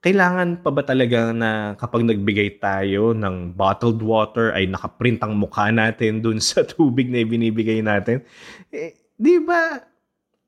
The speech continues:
Tumulong na lang tayo, di ba? Eh, eh, hindi na kailangan ng labels, no? And at the end of the day, ang dapat talaga nating i-recognize sa lahat ng tulong na ginagawa natin ay, sa tingin ko, eh, ang Diyos, dahil siya, sa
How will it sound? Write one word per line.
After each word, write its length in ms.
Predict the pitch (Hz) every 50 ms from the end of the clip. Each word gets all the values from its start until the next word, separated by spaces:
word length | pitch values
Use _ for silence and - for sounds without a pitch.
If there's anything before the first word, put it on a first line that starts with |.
| _ _ _ _ _
Tumulong 520 | - - 311 370 381 370 349 381 381 370 359
na 80 | 349 339
lang 240 | 311 320 339 311 -
tayo, 840 | - 160 156 156 156 151 151 147 165 196 262 269 262 240 214 190 185 - _
di 160 | 208 190 190 202
ba? 440 | 190 175 170 180 196 220 262 269 - _ _ _ _ _ _ _ _ _
Eh, 80 | - 226
eh, 180 | 202 196 226 208 214
hindi 240 | 233 285 320 320
na 80 | 320 302
kailangan 560 | - 240 190 202 185 180 180 196 220 226 220
ng 180 | 208 190 175 165 151
labels, 560 | 135 139 135 139 139 147 151 147 139 - -
no? 160 | 131 135 165
And 180 | 202 220 214 185
at 140 | 165 - -
the 80 | 160
end 240 | 147 170 175 175 180
of 80 | - -
the 100 | 160 160
day, 480 | 147 123 101 95 101 113 143 165 - _ _ _ _ _ _ _ _ _ _ _ _ _ _
ang 160 | - 170 190 196
dapat 400 | 233 214 208 214 214 202 - 208
talaga 240 | 196 190 185 196
nating 400 | 190 190 185 180 175 196 185 151
i-recognize 800 | 135 151 135 135 139 139 - 147 151 139 117 - 92 101 101 -
sa 80 | 135 120
lahat 400 | 117 113 110 - 147 143 - - -
ng 320 | 143 135 139 139 135 135 - _ _ _ _ _ _ _ _ _ _ _ 156
tulong 400 | 170 185 190 175 160 143 143 135
na 80 | 127
ginagawa 640 | 117 120 127 123 120 120 117 110 117 113 117 123 127 139 151
natin 560 | 175 180 175 175 - 117 113 110 117 139 160
ay, 80 | 170
sa 80 | - 240
tingin 320 | 233 - 277 240 220 220
ko, 160 | 254 247 220 196
eh, 160 | 180 180 180
ang 160 | 170 147 123
Diyos, 320 | - 131 143 160 147 -
dahil 240 | 147 156 147 165 170
siya, 320 | 160 - - - -
sa 0 | -